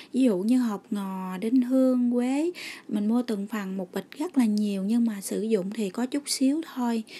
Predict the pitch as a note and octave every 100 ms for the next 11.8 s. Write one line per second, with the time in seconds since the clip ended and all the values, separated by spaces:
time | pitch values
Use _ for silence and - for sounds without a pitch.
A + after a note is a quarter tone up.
0 | - _ - C4+ B3 G3 G3+ G#3+ G3 G3
1 | A#3 A3+ - B3 B3 B3 C4 C4 B3 C#4+
2 | D#4+ D4 C#4 C4+ B3+ D4+ C4 A#3+ G#3 F#3+
3 | A3 C4+ A3 F3+ A#3 B3 B3 G3 E3+ A3+
4 | D#4+ C4+ A3 G3+ A#3+ A#3+ A#3 A#3 C#4+ C4
5 | B3 C#4 E4 - - - C#4 A3 F#3 G3+
6 | A3+ A3 G3 A3 C#4+ - F3+ E3+ G#3+ F#3
7 | F3 E3 G#3+ - _ - - - A3 G#3+
8 | G#3 G3+ A#3+ C4 D4 C4+ A#3+ G#3 - G#3+
9 | A3+ G#3 F#3+ F#3+ - - - G#3+ G#3+ G3+
10 | F#3 A3+ C4+ A#3+ A3+ F#3+ A3+ C#4 C4+ B3+
11 | A#3+ - - - G#3 G#3+ G3